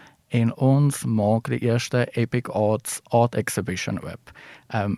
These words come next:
van my huis af, ons het ons garage uitgeverf, T V-kamer uitgedra, alles, en ons het die huis in galery omskep. Ehm, dit was nog Grendel tydperk, ehm, dit was twintig twintig November,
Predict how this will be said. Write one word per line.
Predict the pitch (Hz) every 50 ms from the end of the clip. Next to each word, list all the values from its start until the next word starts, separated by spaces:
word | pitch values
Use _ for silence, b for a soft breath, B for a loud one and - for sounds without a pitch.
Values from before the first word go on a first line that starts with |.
| - _
van | - - 147 143
my | 143 143
huis | 127 110 113 -
af, | - 156 156 -
ons | - 120
het | 127 120 -
ons | 123 120 113
garage | - 113 104 101 104 113 120 - - -
uitgeverf, | _ - 143 156 - - 170 151 - 156 151 147 151 151 151 - - - B B B B B B B B _ _ _
T | - 156 151 143
V-kamer | - 160 147 - 151 143 143 143 143 147 139 143
uitgedra, | - 139 143 143 - - - 147 131 123 127 123 127 127 -
alles, | - 131 135 139 139 139 -
en | - 120 117
ons | 113 120 117 -
het | - 123
die | 120 107
huis | 107 104 98 107 117 120 120 - - - - -
in | 117 110 107
galery | - - 113 107 104 101 92 95 98 98
omskep. | 104 101 107 101 95 - - - 85 85 87 - _ - - -
Ehm, | 104 101 98 98 101 95 92 117 B B B B B B B B _
dit | - 117
was | - 123 120 -
nog | 131 123
Grendel | - 143 143 135 135 135
tydperk, | 127 - 123 113 110 - 135 147 156 180 185 - - 160 -
ehm, | - 107 104 104 104 104
dit | 113 110 -
was | - 117 110 - - - - - b b b b b b b
twintig | _ 147 139 135 135 135 123 -
twintig | - 135 135 131 135 139 135 -
November, | - 123 120 - - - 135 127 127 131 135 143 185 220 214 -